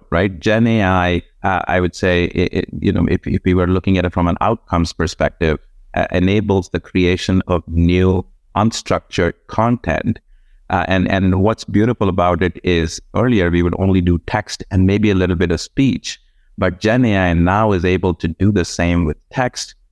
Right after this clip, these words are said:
with imaging, with videos, and a whole lot. So that, so the difference between virtual and real is kind of converging over time. And, and as you see, a lot of the pictures and the videos that are being generated, it's really hard to know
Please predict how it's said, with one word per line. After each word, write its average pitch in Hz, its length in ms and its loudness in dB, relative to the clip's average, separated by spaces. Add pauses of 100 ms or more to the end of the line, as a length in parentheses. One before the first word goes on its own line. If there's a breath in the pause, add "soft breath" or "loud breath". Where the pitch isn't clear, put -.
(160)
with 82 160 -2 (140)
imaging, 104 720 0
with - 220 -10
videos, 107 760 2
and 98 140 -2
a 95 60 -4
whole 104 340 0
lot. 50 240 -2 (320)
So 98 260 0
that, 92 260 -2
so - 160 -4
the 92 200 0 (240)
difference 123 440 -2
between 90 640 0
virtual 127 640 0 (100)
and 87 320 2
real 87 460 2 (320)
is 90 400 0
kind 92 300 -2
of 87 80 -4
converging 85 600 2
over 80 180 0
time. 82 280 -2
And, 82 220 0
and 87 140 0
as 80 160 -2
you 110 140 2
see, 85 300 0
a 80 40 -2 (380)
lot 95 260 2
of 90 120 -2
the 90 80 0
pictures 90 560 -4
and 85 140 0
the 80 80 0
videos 87 360 0
that 82 120 -2
are 80 40 0
being 78 200 0
generated, 87 460 0
it's - 200 -14
really 104 280 2
hard 104 460 -4
to 90 100 0
know 92 500 2